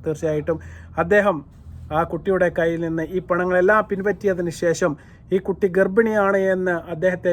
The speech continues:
വിളിച്ചറിയിച്ചതിന് ശേഷം അദ്ദേഹം ആ കുട്ടിയെ നമ്പർ ബ്ലോക്ക്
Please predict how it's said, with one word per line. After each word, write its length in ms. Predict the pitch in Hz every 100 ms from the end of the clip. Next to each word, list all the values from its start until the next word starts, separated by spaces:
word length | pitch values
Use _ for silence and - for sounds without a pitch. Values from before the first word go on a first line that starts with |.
| 165
വിളിച്ചറിയിച്ചതിന് 640 | 170 180 170 180 180 175 165
ശേഷം 260 | 160 170 151 160
അദ്ദേഹം 300 | 151 165 160 165
ആ 40 |
കുട്ടിയെ 460 | 156 165 - 185 170 156 156
നമ്പർ 300 | 165 175 175 156
ബ്ലോക്ക് 440 | 160 180 185 220